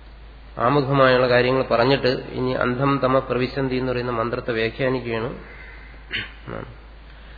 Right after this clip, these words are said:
തത്ര അന്ധം തമഹ അതിനെ വ്യാഖ്യാനിക്കുന്നു. അദർശനാത്മകം തമഹ, ആ ദർശനാത്മകമായിട്ടുള്ള തമസിനെ പ്രവിശന്തി പ്രവേശിക്കുന്നു.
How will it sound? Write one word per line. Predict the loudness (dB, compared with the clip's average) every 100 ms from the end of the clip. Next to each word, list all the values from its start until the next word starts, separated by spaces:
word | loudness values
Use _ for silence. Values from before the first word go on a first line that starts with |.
| -20 -18 -18 -18 -18 -18 -20 -20 -20 -20 -18 -18 -18 -18 -20 -20 -20 -20 -20 -12
തത്ര | -6 0 4 4 2 2
അന്ധം | 4 6 6 6
തമഹ | 4 4 2 0 -4 -14 -18 -20 -20 -6
അതിനെ | -2 0
വ്യാഖ്യാനിക്കുന്നു. | 0 -4 -6 -8 -8 -10 -4
അദർശനാത്മകം | 0 2 2 0 2 6 6 4 2 2 0
തമഹ, | 0 0 0 -4 -6 -12 -18 -18 -18 -18 -18 -18 -18 -18 -20 -20 -20 -20 -20 -20 -10 -2
ആ | 0
ദർശനാത്മകമായിട്ടുള്ള | 2 0 2 4 6 6 2 4 6 4 4 -2 2
തമസിനെ | 2 2 0 0 0
പ്രവിശന്തി | 0 -2 -2 -4 -8 -8 -8
പ്രവേശിക്കുന്നു. | -8 -6 -6 -8 -10 -10 -10